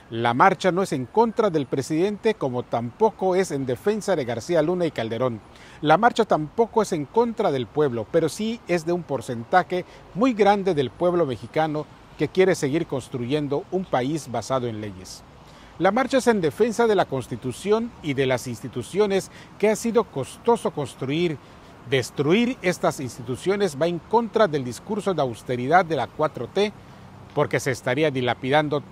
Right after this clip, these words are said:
tirando a la basura miles de millones de pesos que a lo largo de treinta años se han invertido para dar entramado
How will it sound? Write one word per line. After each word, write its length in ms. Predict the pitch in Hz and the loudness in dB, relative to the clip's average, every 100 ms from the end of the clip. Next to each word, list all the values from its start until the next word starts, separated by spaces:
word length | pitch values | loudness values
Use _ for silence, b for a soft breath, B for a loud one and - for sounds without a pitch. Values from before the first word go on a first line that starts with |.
| - - 135 | -20 -12 -4
tirando 400 | 135 165 143 135 | 0 0 0 -2
a 40 | |
la 80 | 117 | -2
basura 440 | 113 147 151 147 B B B 139 | -4 -4 0 0 B B B -2
miles 420 | 202 202 185 147 | 2 2 2 0
de 120 | 135 | -2
millones 400 | 120 156 160 113 | 0 0 0 -2
de 80 | 113 | -4
pesos 420 | - 160 151 - | -2 -2 -2 -6
que 100 | 123 | -4
a 60 | 113 | -4
lo 100 | 110 | 4
largo 320 | 151 165 139 | 4 4 0
de 100 | 120 | -2
treinta 440 | 147 156 135 123 | 0 -2 0 0
años 340 | 143 160 160 - B B - | 0 -2 -6 -10 B B -16
se 220 | - 127 | 0 2
han 100 | 170 | 2
invertido 540 | 156 127 107 175 175 | 0 -2 -2 0 0
para 240 | 135 120 117 | 2 0 4
dar 160 | 160 | 2
entramado 720 | 160 143 120 120 151 156 170 | 2 -2 -2 0 0 2 -2